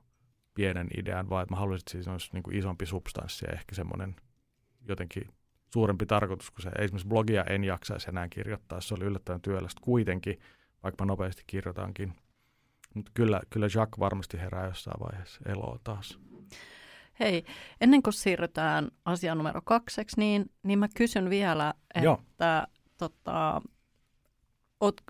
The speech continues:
Speaker 2: teetkö replikaa tästä annoksesta kotona koskaan vai onko se pyhä, se syödään vaan siellä La Muchassa?
Speaker 1: Teen replikaa, tai yritän tehdä replikaa, kyllä ehdottomasti. Ja, ja tota, ö, pihvin mä osaan nykyään paistaa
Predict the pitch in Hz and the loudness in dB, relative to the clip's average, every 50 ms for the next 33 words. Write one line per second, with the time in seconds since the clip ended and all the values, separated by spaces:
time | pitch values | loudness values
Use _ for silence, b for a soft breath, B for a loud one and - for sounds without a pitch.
0 | - 190 - _ - 220 202 202 - - 202 202 240 247 240 - - 180 170 - | -12 -12 -10 _ 2 4 4 4 4 2 4 6 6 6 6 6 2 2 2 2
1 | - 135 110 123 180 - - 190 - - - 180 185 190 175 156 165 - - - | 2 2 2 2 2 0 -2 -6 -4 2 4 4 6 6 4 2 -2 -6 -8 -10
2 | - - - - - 180 - - 208 202 - 180 175 180 185 - - - 180 - | -10 -10 -10 -8 -8 -6 -2 -2 -2 -2 -2 -4 -4 -4 -6 -6 -8 -8 -8 -8
3 | - - 202 185 - - - 185 185 180 - - - 202 - - 208 202 196 - | -6 -6 -4 -4 -2 -2 -2 -2 -2 -2 -4 -6 -8 -8 -2 0 0 0 0 -4
4 | - - - - - 190 - - - - 196 185 196 185 185 180 180 - - - | -8 -8 -10 -8 -6 -4 -4 -4 -4 -4 -4 -4 -4 -4 -4 -4 -6 -8 -8 -8
5 | 185 175 - 185 185 185 196 - - - - - - - 180 - - - _ _ | -8 -6 -6 -6 -4 -4 -6 -6 -6 -8 -8 -8 -8 -8 -10 -14 -16 -20 _ _
6 | _ - 135 143 139 123 113 117 113 113 - 104 - 107 101 120 120 151 151 147 | _ 6 8 8 8 8 6 6 2 2 0 -4 -4 0 2 4 8 8 10 8
7 | 147 104 110 101 92 - 98 87 98 98 98 95 - - - - - 95 95 - | 8 6 6 4 4 2 -4 -4 -4 -4 -4 -4 -6 -8 -12 -12 -10 -10 -4 0
8 | 123 117 104 101 101 101 95 95 98 - - 92 - 90 - - - - 98 98 | 2 2 4 4 2 2 2 0 -4 -8 -10 -8 -8 -10 -10 -10 -10 -6 -4 -2
9 | 98 - - 98 98 95 - - _ _ _ - 104 90 - 101 98 98 - _ | -4 -2 -2 0 0 0 -2 -6 _ _ _ -8 -8 -2 0 0 0 0 -4 _
10 | _ _ _ - 95 92 90 90 90 92 92 - - _ _ _ _ _ _ _ | _ _ _ -6 -4 -4 -2 -2 -4 -6 -8 -10 -14 _ _ _ _ _ _ _
11 | _ - 143 151 139 127 127 113 104 101 98 107 113 107 123 104 101 98 98 101 | _ -2 0 0 2 4 4 4 6 4 2 2 2 2 2 2 2 0 -2 -4
12 | 92 95 90 92 92 - 98 95 98 - - - 98 90 82 - | -4 -6 -6 -6 -4 -4 -2 -2 -2 -4 -4 -6 -4 -4 -4 -8